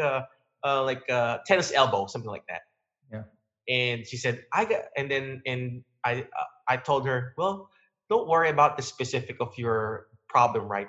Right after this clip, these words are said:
Speaker 1: now. Just work out with us, just exercise with us, because you'll forget it again tomorrow." She'll be like, <laughs> "Yeah, that's true, Michael. I forgot it already."
Speaker 2: <laughs>
Speaker 1: So easy to work with them. <laughs>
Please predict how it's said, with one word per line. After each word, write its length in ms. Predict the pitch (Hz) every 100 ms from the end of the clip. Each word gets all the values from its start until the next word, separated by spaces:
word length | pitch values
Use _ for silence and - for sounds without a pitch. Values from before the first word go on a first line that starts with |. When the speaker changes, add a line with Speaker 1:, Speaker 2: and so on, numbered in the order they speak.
| -
Speaker 1:
now. 200 | 107 101
Just 320 | 104 143 -
work 200 | 131 135 -
out 200 | 147 139
with 140 | 143 143
us, 200 | 139 -
just 140 | 104 127
exercise 500 | 123 - - 131 131
with 140 | 139
us, 120 | 135
because 320 | - 123 127 -
you'll 200 | 160 160
forget 260 | 143 143
it 120 | 135
again 220 | 123 123 120
tomorrow." 380 | 127 113 107
She'll 200 | 104 123
be 60 | 113
like, 160 | 110 - - - -
<laughs> 340 | 277 - 202 247
"Yeah, 160 | 277
that's 200 | 226 226
true, 160 | 302 302
Michael. 280 | 269 262 262
I 100 | 262
forgot 360 | 262 269 269
it 60 | 269
already." 380 | 269 285 254 147 - - -
Speaker 2:
<laughs> 920 | 240 208 208 220 - 214 - - - - - _ -
Speaker 1:
So 80 | -
easy 260 | 285 294 233
to 100 | 262
work 180 | 277 262
with 160 | 226
them. 580 | 254 - 254 165 - -
<laughs> 60 | -